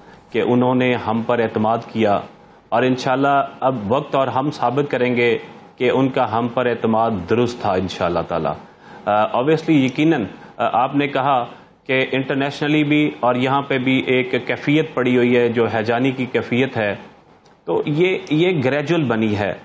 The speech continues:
ये develop हुई है वक्त के साथ, ये sudden नहीं हुआ बिल्कुल भी। अ, उनको पता है, वो भी जान चुके हैं कि जो, अ, हमारे मुल्क के साथ मुखलिस हैं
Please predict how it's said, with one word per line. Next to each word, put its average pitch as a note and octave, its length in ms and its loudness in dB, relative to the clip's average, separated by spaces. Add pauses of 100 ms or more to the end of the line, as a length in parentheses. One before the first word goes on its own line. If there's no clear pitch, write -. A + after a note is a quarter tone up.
ये D3 140 0
develop C#3+ 500 0
हुई D3 160 0
है D3+ 80 2
वक्त B2+ 380 -2
के C3+ 80 0
साथ, G2 260 0 (260)
ये C#3+ 160 0
sudden F3 360 -2
नहीं G3+ 180 2
हुआ B2 180 4
बिल्कुल G#2 420 -2
भी। F2 220 -2 (460)
अ, B2 300 2
उनको F3+ 240 0
पता D#3+ 280 -2
है, A2+ 320 -2 (220)
वो B2+ 240 2
भी F3+ 240 0
जान D3 320 0
चुके D#3+ 300 -2
हैं C#3 320 -2 (380)
कि C3 100 0
जो, D3+ 560 2 (240)
अ, B2 120 2
हमारे C3+ 340 0
मुल्क C3 380 0
के D#3+ 100 2
साथ C#3+ 380 2 (360)
मुखलिस C3 480 0
हैं D3 380 -4